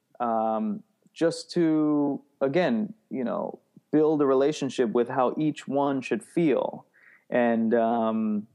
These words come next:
you know, I've found, like you were talking about the, the reward of results. I mean, when I started practicing like this,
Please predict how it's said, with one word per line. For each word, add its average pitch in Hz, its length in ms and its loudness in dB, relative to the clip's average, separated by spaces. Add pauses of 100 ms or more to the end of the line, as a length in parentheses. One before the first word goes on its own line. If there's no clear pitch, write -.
(520)
you 131 160 0
know, 117 200 2
I've 127 260 0
found, 123 720 -2
like 117 260 -4
you 127 120 -4
were 120 100 -2
talking 117 320 -2
about 110 320 -2
the, 110 280 -6 (200)
the 113 180 -4
reward 117 640 0
of 110 140 -6
results. 113 680 -2
I 104 80 -6
mean, 110 220 -4
when 117 100 -2
I 131 100 0
started 123 360 -2
practicing 110 560 -4
like 104 260 -4
this, 117 500 -2